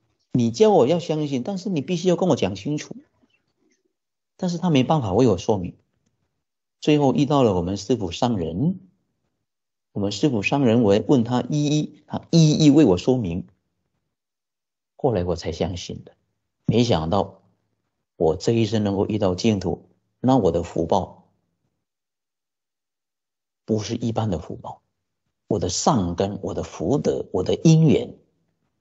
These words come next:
过去生可能修了太深厚了，这一生又遇到了，特别是遇到我们的老师，我们才，才能够踏踏实实的念这句阿弥陀佛名号。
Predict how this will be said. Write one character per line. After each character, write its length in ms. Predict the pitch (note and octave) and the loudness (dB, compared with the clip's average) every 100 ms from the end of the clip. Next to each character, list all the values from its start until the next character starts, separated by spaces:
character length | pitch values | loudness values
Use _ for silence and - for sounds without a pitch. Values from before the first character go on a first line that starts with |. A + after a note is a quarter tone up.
| _ _ _ _ _ _ _ _ _ | _ _ _ _ _ _ _ _ _
过 320 | - C4+ F3 A2+ | 6 8 10 6
去 260 | - E3+ | 2 -2
生 400 | A#2 - D#3 D#3+ - - | -2 0 0 -2 -14 -18
可 140 | G#2+ | -12
能 140 | F2+ | -10
修 380 | G2 - D3 C3+ | -10 -8 -4 -2
了 140 | A#2+ - - _ _ _ _ | -4 -6 -14 _ _ _ _
太 220 | - D#3+ A2 | -12 -8 -6
深 400 | - - C3+ C3 | -6 -4 -4 -4
厚 260 | - D#3 | -2 -2
了， 120 | F2+ - _ _ _ - | -2 -14 _ _ _ -2
这 180 | - | 4
一 140 | F3+ F3+ | 6 6
生 300 | E3+ E3+ E3+ | 4 0 0
又 140 | C3+ - | -4 -2
遇 120 | B2+ | -6
到 180 | G#2 E2+ | -4 -6
了， 240 | - - _ _ _ _ _ | -8 -14 _ _ _ _ _
特 220 | - G3+ | -4 -2
别 120 | B2 F#2+ | 0 -2
是 120 | C3 | -2
遇 140 | - | 0
到 120 | C3 | 0
我 80 | B2 | 0
们 120 | F2 | 0
的 60 | G2+ | -2
老 200 | F2+ C2+ | -2 -6
师， 300 | - - F2 _ _ _ _ _ _ _ _ _ _ _ _ _ _ _ _ _ _ _ _ _ _ _ _ _ _ _ _ _ _ _ _ _ _ _ _ _ _ _ _ _ _ _ _ | -10 -14 -16 _ _ _ _ _ _ _ _ _ _ _ _ _ _ _ _ _ _ _ _ _ _ _ _ _ _ _ _ _ _ _ _ _ _ _ _ _ _ _ _ _ _ _ _
我 100 | - | -4
们 220 | F2 E2 G2+ | -4 -2 -2
才， 120 | A#2 | -2
才 260 | A2+ A2+ | -2 -4
能 140 | G2 G2+ | -2 0
够 120 | G2 | 0
踏 380 | F2 - B2 A#2+ | -2 -4 -4 -4
踏 260 | - A#2 A2 | -4 -2 -2
实 340 | - E2+ G2+ | -2 -4 -4
实 300 | A2+ - D2+ | -4 -8 -10
的 160 | - C#2+ | -8 -4
念 260 | F2 E2 D#2 | -2 -4 -2
这 180 | E2 | -4
句 140 | E2 - | -2 -4
阿 220 | - D#2 | -4 -6
弥 120 | D#2+ | -4
陀 220 | E2 - | -4 -4
佛 160 | E2+ E2 | -4 -4
名 240 | E2+ E2 | -6 -8
号。 380 | - - - - | -8 -6 -8 -10